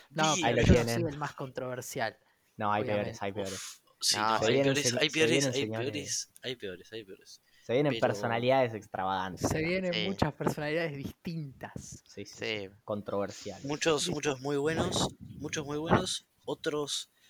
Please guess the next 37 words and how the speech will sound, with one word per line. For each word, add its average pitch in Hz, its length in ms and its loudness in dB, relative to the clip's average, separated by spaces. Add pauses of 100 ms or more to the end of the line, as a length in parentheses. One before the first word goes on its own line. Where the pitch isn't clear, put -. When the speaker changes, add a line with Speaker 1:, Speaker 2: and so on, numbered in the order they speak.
(260)
Speaker 2:
no 143 160 -4
les 147 160 -8
cae 151 240 0
tan 135 260 -8
bien 139 220 -6
a 127 40 -8
la, 110 400 -10 (300)
a 107 60 -10
la 110 120 -6
muchedumbre, 120 720 0
pero 95 480 -6 (140)
se - 180 -8
los 104 80 -4
quiere 180 300 0
Speaker 1:
Bueno, 139 60 -6
Speaker 2:
la 143 100 -6
gente. 180 180 -2
Speaker 1:
ey, 127 200 -10 (140)
para 156 200 -4
un 185 100 -8
toque. 190 440 -4
Speaker 3:
Pero 127 160 0
nosotros 180 220 2
los 151 120 2
queremos, 101 340 -2
nosotros 135 320 -4
los 113 80 -12
queremos. 95 460 -12
Y 139 100 -12
con 156 180 -2
Speaker 4:
Sí, 185 60 -2
Speaker 3:
esto 104 200 -4
Speaker 4:
nosotros. - 260 -6 (480)
Speaker 3:
quiero, 127 640 0
quiero 135 140 0
dar 127 120 2
paso. 135 400 -8